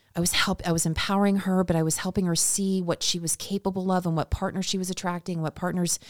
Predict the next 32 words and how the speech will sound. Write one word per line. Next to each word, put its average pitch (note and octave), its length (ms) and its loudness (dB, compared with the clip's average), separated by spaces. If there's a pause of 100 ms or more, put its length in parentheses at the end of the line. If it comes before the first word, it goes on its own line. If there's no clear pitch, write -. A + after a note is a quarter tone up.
(240)
you - 120 -6
know, D3+ 100 -4 (200)
what F#3+ 180 6
was G3 160 4
a G3 40 2
red F3+ 200 4
flag, E3+ 420 2
and F3+ 100 -2
just - 240 2
really A#3 520 6 (1000)
helping A#3+ 420 4
her F3+ 280 4
navigate F3 600 2
through E3 180 0
her D#3 160 0
dating G#3 360 4
life. - 460 -4
And F3 420 4 (1400)
I F#3 120 2
was, - 260 2 (100)
it, - 140 -8
it G3 140 0
just, G#3+ 180 2
a G#3+ 60 4
light F#3+ 260 4
bulb E3+ 180 0
went D#3 160 -2
off D3 300 -6
where E3 80 2
I E3 60 4
was D#3+ 200 0
like D3+ 400 -2